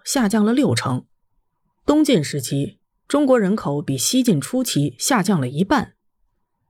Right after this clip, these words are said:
在这种情况下，国家只能采取鼓励生育的政策，让人们多生，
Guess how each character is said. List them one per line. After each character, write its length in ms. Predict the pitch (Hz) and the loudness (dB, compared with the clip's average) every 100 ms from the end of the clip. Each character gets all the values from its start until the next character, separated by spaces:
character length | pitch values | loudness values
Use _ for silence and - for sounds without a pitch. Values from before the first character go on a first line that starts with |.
| _ _ _ _ | _ _ _ _
在 160 | - 226 | 0 2
这 140 | 233 | 2
种 140 | 170 147 | 0 -4
情 160 | 147 | -6
况 200 | 151 151 | -4 -4
下， 360 | 143 139 135 - _ _ _ | -4 -6 -8 -14 _ _ _
国 220 | 185 240 | 2 2
家 240 | 269 277 - | 2 -2 -4
只 220 | - 156 139 | -2 0 2
能 180 | 170 | 2
采 200 | 277 190 | 0 0
取 180 | 214 220 | 0 -2
鼓 220 | 226 - | -4 -2
励 120 | 202 196 | 0 2
生 280 | - 269 | 2 0
育 120 | 302 202 | 2 2
的 120 | 127 | 0
政 180 | 135 120 | 0 0
策， 300 | 131 113 - _ _ _ - | -2 -4 -8 _ _ _ 0
让 180 | 247 | 0
人 100 | 151 | 4
们 140 | 202 190 | 2 2
多 240 | 285 311 | 2 2
生， 360 | 302 - 143 | 2 0 -2